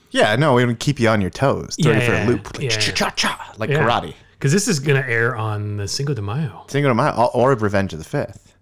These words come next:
Speaker 2: Yeah, I, the
Speaker 1: So the fourth is, if, for Star Wars nerds, may the fourth be with you.
Speaker 2: So May kinda sucks with these May memes.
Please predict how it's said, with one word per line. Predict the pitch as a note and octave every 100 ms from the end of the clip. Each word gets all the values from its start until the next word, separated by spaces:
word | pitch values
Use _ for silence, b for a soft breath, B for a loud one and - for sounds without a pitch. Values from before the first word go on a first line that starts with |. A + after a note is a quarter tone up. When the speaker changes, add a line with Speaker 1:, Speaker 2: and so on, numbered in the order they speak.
| _ _
Speaker 2:
Yeah, | F3+ G3 F#3 F3+ -
I, | - F#3+ E3 -
the | F3 F3+ - _
Speaker 1:
So | - G3
the | F#3+
fourth | - A3 A3 D#3+
is, | C3+ A2 F#2+ F#2 -
if, | A#2+ -
for | D#3
Star | D3 D3+ B2
Wars | G#2 G2+
nerds, | G2 E2 C3 -
may | G2
the | F2+
fourth | - E2+ -
be | G2+
with | C3 -
you. | -
Speaker 2:
So | A3+ G#3+
May | F#3 F#3 E4
kinda | - C#4+ A3+
sucks | C#3+ - D3+ - -
with | C3+ C3
these | C3 A#2+ A#2 G2+ - -
May | A#2 A#2+ C3 B2+
memes. | A#2 A#2+ C3 C#3 D3+ -